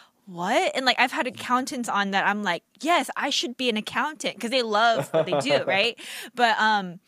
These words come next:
Speaker 1: all that to say, I, it, it's kinda sounds like you know, y-, you have found <laughs> a really rare opportunity, I feel like. Like, you found you can work at a job where you love it,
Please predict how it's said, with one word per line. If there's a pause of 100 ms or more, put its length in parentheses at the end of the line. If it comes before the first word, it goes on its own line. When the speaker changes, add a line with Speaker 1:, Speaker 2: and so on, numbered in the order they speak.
(220)
Speaker 1:
all
that
to
say,
I, (100)
it,
it's
kinda
sounds
like (1160)
you
know, (880)
y-, (380)
you
have
found (220)
<laughs>
a
really
rare
opportunity,
I
feel
like. (220)
Like,
you
found (280)
you
can (480)
work
at
a
job
where
you
love
it,